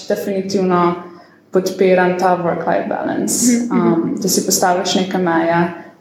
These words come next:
Speaker 1: um, in, in da uživaš življenje prav tako, kakor, kakor delaš.
Speaker 2: Mhm, mhm. M-, mislim, mi je pa zanimivo, ka-, oziroma saj jaz opažam, recimo v, v moji generaciji ali pa pač mogoče tudi še kakšni manjši, da,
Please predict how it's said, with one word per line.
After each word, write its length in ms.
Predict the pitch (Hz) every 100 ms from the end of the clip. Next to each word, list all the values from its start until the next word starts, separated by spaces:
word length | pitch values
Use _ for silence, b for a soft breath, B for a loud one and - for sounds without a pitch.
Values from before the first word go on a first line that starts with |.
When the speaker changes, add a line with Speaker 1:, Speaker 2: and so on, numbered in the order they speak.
| -
Speaker 1:
um, 440 | 180 170 160 160 165 - -
in, 300 | 175 165 160 156 - -
in 180 | 175
da 160 | 170 151 - - -
uživaš 400 | 175 175 170 175
življenje 460 | 175 165 175 170
prav 160 | - 170
tako, 180 | - 175
kakor, 300 | - 175 175 - - -
kakor 220 | - 180
delaš. 460 | - 156 - - - - -
Speaker 2:
Mhm, 200 | - 233
mhm. 300 | 240 - 240 233 - B B B B
M-, 180 | - 269
mislim, 280 | - 269 285
mi 140 | 269 277
je 80 | 302
pa 120 | 320
zanimivo, 540 | 320 311 277 254 277
ka-, 360 | - 302 269 269 - - B B B B
oziroma 340 | - 254 302 285
saj 240 | 285 285
jaz 160 | 277 277
opažam, 560 | 277 254 226 233 247
recimo 360 | 247 247 254 247
v, 140 | 226 240 240 247
v 180 | 220 226
moji 240 | 233 220
generaciji 460 | 240 254 247 233 233
ali 100 | 226
pa 80 | 220
pač 280 | - 220 -
mogoče 280 | - 220 220
tudi 160 | - 269
še 100 | 285
kakšni 280 | - - 269
manjši, 540 | 247 220 254 302 320 311 B B B B
da, 320 | 233 214 247